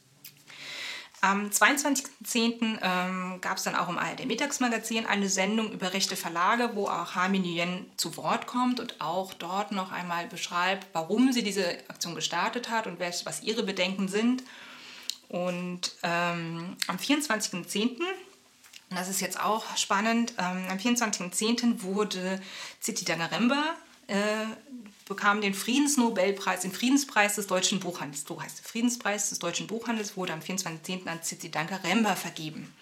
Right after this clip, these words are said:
Und das Ganze wurde in der Paulskirche, ähm, Paulskirche, ähm, gab's die Rede dazu und dort wurde auch die Preisverleihung, fand auch die Preisverleihung statt.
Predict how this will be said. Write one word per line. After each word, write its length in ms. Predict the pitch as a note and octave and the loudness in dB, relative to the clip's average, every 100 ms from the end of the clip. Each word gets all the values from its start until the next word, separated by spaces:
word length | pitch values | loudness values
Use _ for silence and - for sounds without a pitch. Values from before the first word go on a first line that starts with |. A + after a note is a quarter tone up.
| - - - - - - | -12 -12 -10 -12 -14 -8
Und 120 | - | -2
das 140 | E3+ | -2
Ganze 480 | - - B3 - C#4 | 0 2 2 2 0
wurde 280 | F#3 G3 G#3+ | 2 2 2
in 100 | - | 0
der 100 | F3+ | -2
Paulskirche, 840 | F3+ - F3+ G3+ - G3 E3 - E3 F3 E3 | -2 0 2 4 2 0 0 0 0 -2 -6
ähm, 880 | D#3+ D#3 D#3 - - - - - - | -8 -8 -8 -10 -14 -18 -14 -12 -12
Paulskirche, 480 | - F3+ - F3+ F3 | -4 -4 -2 -2 -2
ähm, 180 | D#3+ D#3 F3 F#3+ | -4 -6 -8 -4
gab's 220 | E3+ D#3+ | -2 0
die 100 | - | -2
Rede 280 | E3 G3+ C4+ | 0 2 4
dazu 340 | A3+ G#3+ - A#3 | 2 0 0 -2
und 120 | F#3+ | -2
dort 160 | E3+ F3 | -6 -4
wurde 140 | D#3 | -4
auch 40 | |
die 100 | D3+ | -4
Preisverleihung, 640 | D3+ - E3 G#3+ A#3+ A3+ A3+ | -4 0 2 2 0 0 -2
fand 160 | A3 F3 | -4 -8
auch 60 | |
die 80 | F3+ | -10
Preisverleihung 640 | - - F#3+ - A3+ A3 A3+ | -4 0 2 2 2 2 2
statt. 420 | - - - - | 4 4 2 -4